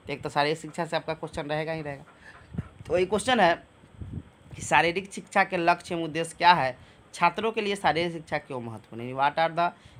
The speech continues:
aim and objectives of physical education, why physical education in importance for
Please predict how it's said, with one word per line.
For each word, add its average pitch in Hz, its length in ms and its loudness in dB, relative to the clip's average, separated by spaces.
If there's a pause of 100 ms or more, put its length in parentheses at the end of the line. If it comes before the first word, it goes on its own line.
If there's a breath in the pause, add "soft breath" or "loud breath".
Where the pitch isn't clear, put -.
(120)
aim 165 200 0
and 180 200 0
objectives 147 460 -6
of 165 180 -6
physical 175 320 -6
education, 175 560 -4 (400 soft breath)
why 165 280 8
physical 170 380 -6
education 143 520 -6
in 156 220 -10
importance 127 500 -10
for - 160 -14